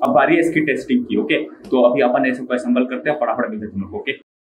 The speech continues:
ओके तो guys देखो यह हमारा setup लग चुका है पूरा। देखो नीचे में, नीचे में हमने ये पैडल लगा दिया, ओके।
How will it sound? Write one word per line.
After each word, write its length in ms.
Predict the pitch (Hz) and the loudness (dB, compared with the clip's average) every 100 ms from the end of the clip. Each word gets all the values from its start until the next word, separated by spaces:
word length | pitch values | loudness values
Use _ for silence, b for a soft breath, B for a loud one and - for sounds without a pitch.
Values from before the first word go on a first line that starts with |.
| _ _ _ - - 175 | _ _ _ -20 -2 0
ओके 160 | 175 | 2
तो 100 | 196 | 2
guys 260 | 151 156 151 | 2 2 0
देखो 280 | - 139 160 | 0 2 2
यह 200 | 147 151 | 2 0
हमारा 320 | 151 147 147 | 2 2 2
setup 340 | 143 127 123 123 | 2 0 0 2
लग 140 | 123 - | 0 2
चुका 220 | 131 131 | 2 2
है 60 | |
पूरा। 220 | - 131 127 | 2 0 2
देखो 200 | 123 131 | 4 4
नीचे 300 | 127 123 135 | 4 2 0
में, 100 | 135 - B B B B | 0 -6 B B B B
नीचे 180 | 123 131 | 0 0
में 100 | 147 | 0
हमने 220 | 135 135 139 | 2 2 4
ये 100 | 143 143 | 0 -2
पैडल 260 | 127 131 | -2 -2
लगा 240 | 131 127 127 | -4 -4 2
दिया, 180 | 131 127 | 4 4
ओके। 160 | 147 | 0